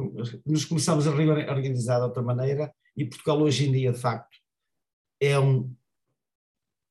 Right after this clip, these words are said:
é um exemplo, eu acho, porque eu acho que quem vai para as seleções agora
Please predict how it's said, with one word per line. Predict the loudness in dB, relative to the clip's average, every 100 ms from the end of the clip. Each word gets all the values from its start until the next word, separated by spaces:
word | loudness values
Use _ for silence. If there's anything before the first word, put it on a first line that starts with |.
| _
é | -2
um | 4
exemplo, | 4 4 2 2 -2 -10 _ _ -6
eu | -2 0
acho, | 0 -2 -8 -14 _ _ -8
porque | -8 -4
eu | 0
acho | 0 0 -4
que | -4
quem | -2
vai | 0 0
para | 0
as | 0
seleções | -2 -2 -4 -2
agora | -2 -2 -2 -4